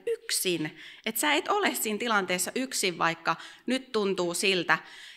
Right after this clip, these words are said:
Ja se jotenkin puhutteli se kuivuuden kausi mulle sillä, että, että me tarvitaan niitä. Me tarvitaan niitä kuivia kausia, koska silloin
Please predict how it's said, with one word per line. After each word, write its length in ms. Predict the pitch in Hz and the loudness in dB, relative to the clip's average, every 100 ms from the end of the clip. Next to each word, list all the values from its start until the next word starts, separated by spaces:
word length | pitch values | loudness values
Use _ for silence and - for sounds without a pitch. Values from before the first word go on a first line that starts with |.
| - | -6
Ja 60 | 226 | 2
se 60 | |
jotenkin 360 | 262 339 269 180 | 4 4 2 0
puhutteli 540 | - 311 277 - 190 | -2 0 0 2 0
se 120 | 185 | 0
kuivuuden 640 | 196 262 269 214 180 160 170 | -4 -2 2 2 4 4 4
kausi 680 | 202 196 175 180 - - _ _ _ - | 2 2 0 -2 -6 -10 _ _ _ -10
mulle 240 | 202 190 | -4 -2
sillä, 460 | 190 233 220 190 160 | -2 0 0 2 0
että, 380 | 165 - 170 - - _ _ _ _ _ _ _ - - - | -2 -4 -2 -4 -10 _ _ _ _ _ _ _ -20 -20 -12
että 120 | 214 | -4
me 60 | 262 | 2
tarvitaan 640 | 453 370 180 185 156 147 | 4 6 4 2 0 0
niitä. 300 | 156 156 156 - - | -2 -4 -6 -8 -8
Me 60 | 311 | 2
tarvitaan 480 | 294 262 202 170 160 | 4 4 2 0 -2
niitä 180 | 165 | -4
kuivia 440 | 165 190 170 160 160 | -6 -2 -2 -2 -6
kausia, 520 | 180 170 170 - 170 | -4 -4 -6 -6 -8
koska 280 | 175 - 185 - - - - _ - | -8 -8 -10 -12 -20 -20 -20 _ -4
silloin 420 | 285 285 247 | 2 4 4